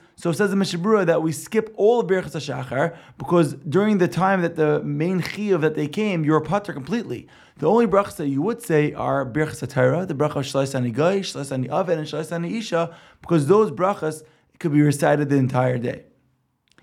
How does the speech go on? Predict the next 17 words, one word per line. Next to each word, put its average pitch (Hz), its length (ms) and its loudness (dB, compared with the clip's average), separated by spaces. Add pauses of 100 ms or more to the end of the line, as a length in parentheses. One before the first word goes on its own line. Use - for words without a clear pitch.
(220)
Additionally, 190 480 2
he 156 120 2
also 196 280 2
could 175 180 -6
say 165 160 -2
the 143 220 2
Pesukei 160 440 -4
Zimra 131 480 0
and 135 160 -4
even 185 220 -4
Birchas 170 320 -2
Kriya 226 260 -4
Shema, 156 180 0
according 151 300 -4
to 147 80 0
the - 0 -
Mishabura, 147 480 0